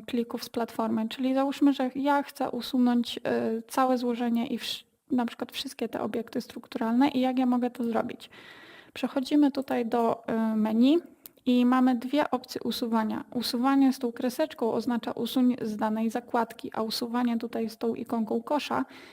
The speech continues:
oznacza usuń z całej platformy, czyli usuń również z, za, z przestrzeni współpracy. Ja wybiorę tutaj tą opcję usuń z platformy, czyli,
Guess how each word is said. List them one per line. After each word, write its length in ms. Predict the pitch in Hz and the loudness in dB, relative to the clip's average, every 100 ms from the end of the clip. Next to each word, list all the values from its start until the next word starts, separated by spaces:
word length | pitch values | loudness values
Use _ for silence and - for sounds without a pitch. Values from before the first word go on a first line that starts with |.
| - _ | -20 _
oznacza 400 | 247 247 247 - - | 0 2 2 -2 -2
usuń 320 | 269 269 254 | -2 0 0
z 80 | - | 0
całej 260 | 240 240 | -2 -2
platformy, 680 | 240 240 - 277 277 277 277 - - - _ | -2 -6 0 2 6 6 4 0 -12 -20 _
czyli 280 | - 302 277 | -4 0 0
usuń 340 | - 262 269 247 | 0 0 2 4
również 480 | 240 240 254 247 233 | 2 2 2 2 -2
z, 200 | 208 220 220 220 220 220 | -4 -2 0 0 -2 -4
za, 200 | 233 277 269 - | -2 0 0 -6
z 100 | 262 | -10
przestrzeni 480 | - 262 - 233 233 | -4 -4 -2 0 0
współpracy. 520 | - 220 - - - 262 - - - - - | -2 -8 -6 -8 -8 -12 -14 -18 -18 -20 -4
Ja 120 | 330 330 | 0 2
wybiorę 360 | 285 254 247 | 2 2 0
tutaj 300 | 240 240 226 | -2 -4 -2
tą 180 | 220 220 | -2 -2
opcję 320 | 233 - 226 - | -2 -2 -4 -2
usuń 440 | 269 - 240 220 - | -4 -2 -2 -2 -2
z 260 | 233 233 233 | -2 -2 0
platformy, 640 | 220 220 220 220 233 254 | -4 -2 -2 0 2 0
czyli, 420 | - 247 233 233 | 0 -2 0 0